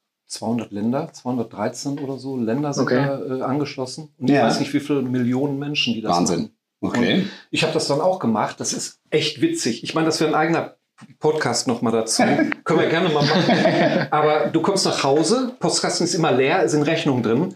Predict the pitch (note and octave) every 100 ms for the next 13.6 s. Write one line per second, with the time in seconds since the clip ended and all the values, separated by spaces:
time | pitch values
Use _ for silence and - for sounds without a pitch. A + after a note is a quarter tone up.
0 | - C#4+ G3+ E3 E3 A#3+ G#3+ A#2 A#2+ D3+
1 | - G3+ - F#3+ - - B2+ D#3+ D3+ D3
2 | C#3 B2 B2 C#3 F#3+ E3+ E3 D3 C#3+ D3+
3 | D3 C3+ B2+ A#2+ B2 F3 E3+ A2+ C3+ C#3+
4 | C3 A2+ A#2 - C3+ B2+ C#3 A#2 B2 D#3
5 | B2+ D3+ - - - - - - C#3 F3
6 | - G#3+ E3 D#3 C#3+ C3+ C3+ - - G#3+
7 | F#3+ G2+ F#2+ - - A#2 C#3 - _ -
8 | B2+ D3 - C#3+ - E3 C3+ F#2 - _
9 | _ _ - C#3 A#2+ G#2 - - _ _
10 | _ _ - E3+ G3+ E3 C#3 - C#3 C#3+
11 | D3 C3 - _ _ _ _ - C#3 D3+
12 | E3+ C#3+ G#3 - F3 D3+ C#3+ C3 C3+ -
13 | D3 D3 D3+ C#3+ B2